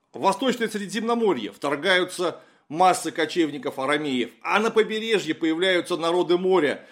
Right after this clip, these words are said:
Это такие, э, чрезвычайно опасные разбойники, которые перемещались на кораблях. Это самые разные народы. Нет такого одного народа моря. Самые разные люди, которые умели плавать на кораблях не хуже финикийцев. Они точно так же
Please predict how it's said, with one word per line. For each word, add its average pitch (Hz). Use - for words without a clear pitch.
Это 131
такие, 170
э, 120
чрезвычайно 175
опасные 175
разбойники, 160
которые 151
перемещались 156
на 156
кораблях. 160
Это 127
самые 240
разные 185
народы. 190
Нет 247
такого 160
одного 147
народа 156
моря. 131
Самые 220
разные 196
люди, 196
которые 196
умели 226
плавать 147
на 135
кораблях 135
не 139
хуже 139
финикийцев. 131
Они 160
точно 233
так 202
же 120